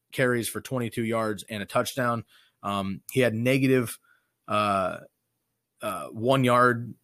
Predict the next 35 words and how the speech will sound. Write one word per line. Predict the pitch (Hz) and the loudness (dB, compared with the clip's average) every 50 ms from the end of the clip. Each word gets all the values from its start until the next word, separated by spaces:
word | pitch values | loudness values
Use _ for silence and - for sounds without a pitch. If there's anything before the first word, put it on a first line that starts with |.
| _ _ - | _ _ -4
on | 110 - - 151 | -2 0 0 0
<laughs> | 131 | 0
his | - 151 147 117 - 117 117 127 | 2 4 4 4 4 2 0 2
lone | 123 127 127 127 | 2 2 2 2
reception | 120 110 - - 147 131 120 - - 135 120 | 2 0 2 2 2 2 2 2 0 0 0
on | 113 107 101 | -2 -2 -2
three | - 113 113 104 | -2 -2 -2 0
targets. | - 113 113 113 110 113 107 - - _ - - _ _ _ - - | 2 4 4 4 2 0 -2 -2 -6 _ -12 -20 _ _ _ -18 -8
Shady | - - 139 127 123 | 0 0 2 2 2
McCoy | 120 - - 117 110 101 | 0 0 2 0 2 4
definitely | 135 123 113 120 110 | 2 2 2 2 -2
disappointed. | 107 104 120 110 - 117 113 113 113 110 104 - _ _ _ _ _ _ _ _ _ _ _ - 98 | -2 -2 -4 -4 -4 -4 -2 0 -2 -2 -4 -4 _ _ _ _ _ _ _ _ _ _ _ -12 -8
A | |
lot | 98 104 120 127 123 123 | -2 2 4 4 4 4
of | 110 | 2
people | 120 120 107 117 | 0 0 0 0
have | 113 104 | 0 0
been | 113 107 | -2 -4
saying | - - 117 113 110 | -2 -2 -2 -2 -2
to | 104 101 | -2 -2
stay | - - 113 110 | 0 0 0 0
away | 107 107 110 110 | 0 0 0 0
from | - - 101 107 | -2 -4 -6 -4
him | 113 110 104 | -4 -4 -4
for | - 110 104 | -4 -4 -4
the | 101 101 | -4 -4
entire | 98 - 107 104 104 104 | -2 -2 0 0 2 2
offseason, | 104 104 101 - - 120 110 104 104 | 2 0 0 0 0 -2 -2 -2 -2
but | 92 92 | -4 -4
those | 104 110 104 | -4 -2 -2
of | 104 107 | -2 -4
you | 104 98 | -4 -4
that | 101 92 | -6 -4
drafted | 92 110 107 107 107 - 117 98 | -2 0 0 0 0 -2 -4 -4
him, | 107 107 107 104 98 | -4 -4 -4 -4 -6